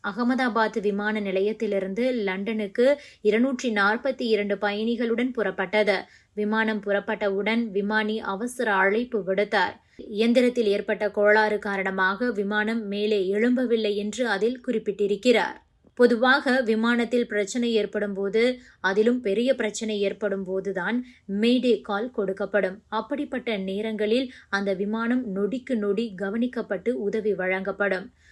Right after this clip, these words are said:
அந்த விமானம் டேக் ஆஃப் ஆன பின்பு போதிய அளவிற்கு உயரம் செல்ல முடியவில்லை.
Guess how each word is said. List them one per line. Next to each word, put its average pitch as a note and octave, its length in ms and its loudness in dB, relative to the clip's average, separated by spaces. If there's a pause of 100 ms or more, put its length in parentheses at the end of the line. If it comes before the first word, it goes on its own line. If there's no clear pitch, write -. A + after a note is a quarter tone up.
(140)
அந்த G#3 240 0
விமானம் G#3+ 600 -2
டேக் G#3+ 240 0
ஆஃப் A3 240 -6
ஆன G3+ 260 -6
பின்பு A#3 400 -4
போதிய G#3 460 0
அளவிற்கு G#3 680 -2
உயரம் A3+ 340 -2
செல்ல A#3+ 360 -6
முடியவில்லை. F#3 760 -2